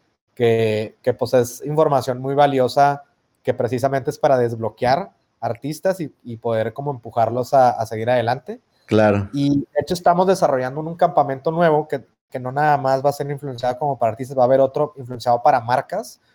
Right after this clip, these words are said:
Speaker 1: porque hay muchas marcas que, que no saben trabajar bien con,
Speaker 2: Ujú.
Speaker 1: con música, ¿no? O sea, que, que realmente no saben de presupuestos, o sea, a veces que tienen mucho y realmente no se, se necesita mucho, o al revés, tienen muy poco y quieren hacer algo, pues,
Speaker 2: Bien
Speaker 1: que vale
Speaker 2: grande.
Speaker 1: mucho,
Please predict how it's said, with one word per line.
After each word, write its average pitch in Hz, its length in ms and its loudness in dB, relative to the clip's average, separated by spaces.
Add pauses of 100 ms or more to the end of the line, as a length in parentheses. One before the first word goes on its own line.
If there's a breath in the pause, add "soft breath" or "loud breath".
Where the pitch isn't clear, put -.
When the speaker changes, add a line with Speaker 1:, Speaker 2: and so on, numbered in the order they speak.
(260)
Speaker 1:
porque 139 200 0
hay 147 60 4
muchas 175 340 -2
marcas 165 420 2
que, 160 380 -2
que 127 120 -10
no 127 120 -10
saben 151 280 -2
trabajar 135 440 2
bien 113 320 0
con, 110 240 0
Speaker 2:
Ujú. 101 100 -8
Speaker 1:
con 120 220 -10
música, 127 380 -10
¿no? 107 120 -14 (100)
O 143 40 -10
sea, 117 140 -10
que, 104 340 -10 (340)
que 120 80 -2
realmente 127 760 0 (320)
no 123 160 -2
saben 143 380 4
de 143 80 0
presupuestos, 143 1300 0
o 127 100 -12
sea, 120 180 -2
a - 20 -2
veces 123 280 -2
que 151 120 -6
tienen 139 300 -12
mucho 151 320 -6
y 156 40 0
realmente 131 400 -4
no 135 80 -10
se, 139 100 -8
se 139 100 -10
necesita 120 420 -4
mucho, 143 340 -2
o 131 80 4
al 120 80 4
revés, 123 460 0
tienen 131 180 -8
muy 135 140 -10
poco 131 320 -4
y 135 40 -12
quieren 127 240 -12
hacer 123 220 -4
algo, 123 480 0 (360)
pues, 110 100 -4
Speaker 2:
Bien 113 160 4
Speaker 1:
que 120 60 6
vale 120 120 8
Speaker 2:
grande. 123 280 6
Speaker 1:
mucho, 139 320 0